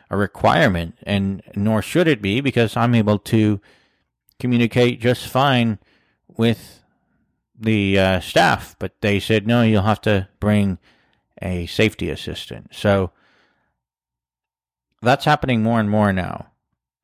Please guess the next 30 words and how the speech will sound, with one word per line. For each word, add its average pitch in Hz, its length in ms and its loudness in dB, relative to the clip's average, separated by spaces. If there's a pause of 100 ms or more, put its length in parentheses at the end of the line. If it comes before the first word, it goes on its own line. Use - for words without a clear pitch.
(880)
And, 113 320 0
uh, 110 100 2
finally, 143 440 2
to 110 160 2 (120)
my 143 280 0
situation, 104 880 -4
I've 127 240 0
never 120 220 -2
been 107 220 -2
forbidden 95 420 -4
from 90 180 -10
flying, 123 500 2
but 95 100 0
I 98 60 2
had 107 140 2
a 101 40 2
close - 360 -2
call. 101 580 0 (1300)
I'm 90 80 -14
trying 147 260 0
to 104 60 2
remember. 107 560 2 (140)
I 98 100 -10
think - 600 -6
I 113 140 4
might 107 200 2
have 113 120 2
been 92 180 -2
flying 101 560 2
from 87 380 -8